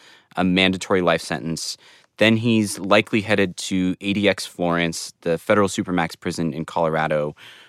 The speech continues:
where the U S keeps a lot of high-profile prisoners, gang leaders, terrorists, spies, um, those types of folks. And Chapo will be in solitary confinement for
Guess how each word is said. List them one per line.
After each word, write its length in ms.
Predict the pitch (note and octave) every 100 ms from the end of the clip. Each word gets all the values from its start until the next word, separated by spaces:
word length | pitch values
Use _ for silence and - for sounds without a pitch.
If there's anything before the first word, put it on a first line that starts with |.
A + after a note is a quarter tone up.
| _
where 400 | - F2+ F2 E2+
the 100 | D#2+ F2+
U 160 | F#2+
S 140 | F2+ -
keeps 460 | - F#2 - - -
a 80 | F2
lot 320 | F2 F2+ -
of 400 | F#2 E2+ E2 - - - _ _ _
high-profile 880 | - A2 G#2 G2+ - F2+ F2 E2+ E2+ -
prisoners, 400 | - C3+ C3 A2+ -
gang 360 | G#2 G#2 G#2
leaders, 540 | G2+ G2+ G2+ G2 F2+ -
terrorists, 520 | - G2 F#2+ F#2 -
spies, 680 | - F2 F2 E2+ D#2+ - - - - - _ -
um, 260 | E2+ E2+
those 220 | F#2 G#2 G2+
types 240 | G2 -
of 60 | -
folks. 400 | E2+ D#2 - -
And 200 | E2+ E2+
Chapo 220 | G2 F2+
will 140 | F#2
be 200 | D#2+ F2
in 80 | F2
solitary 420 | E2+ F2 F2 F2
confinement 560 | E2+ E2 D#2+ E2 D#2 C#2+
for 240 | - D2+